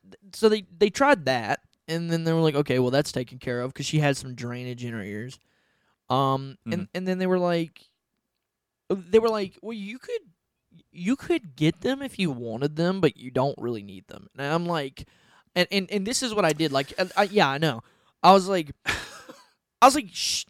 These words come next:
Speaker 1: I was looking at the doctor 'cause I, I went to the doctor. Um, well, no, I didn't go to the doctor, but my dad went to the doctor, and I was like, "Dude, your mom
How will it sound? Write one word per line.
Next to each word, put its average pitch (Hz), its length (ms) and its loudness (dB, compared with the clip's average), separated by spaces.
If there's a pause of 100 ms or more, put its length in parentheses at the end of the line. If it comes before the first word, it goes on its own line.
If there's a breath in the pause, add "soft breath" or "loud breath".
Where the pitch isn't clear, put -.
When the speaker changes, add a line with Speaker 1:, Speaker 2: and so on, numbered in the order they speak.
(140)
Speaker 1:
I 226 120 4
was 302 140 6
looking 247 240 0
at 247 80 8
the 185 60 -2
doctor 151 320 6
'cause 135 140 -2
I, 143 200 4
I 131 80 0
went 160 220 2
to 165 100 2
the 113 60 -6
doctor. 107 500 -6 (240)
Um, 107 460 -6 (160)
well, 160 140 6
no, 160 100 2
I 156 120 2
didn't 170 200 0
go 147 120 6
to 147 120 -6
the 123 60 -4
doctor, 123 240 -6
but 123 120 -8
my 117 100 -14
dad 143 200 2
went 135 180 0
to 120 60 -8
the 117 80 -10
doctor, 110 340 -10
and 151 160 -10
I 151 40 -2
was 151 140 -2
like, 135 200 -2
"Dude, 151 320 6
your 196 200 12
mom 127 840 0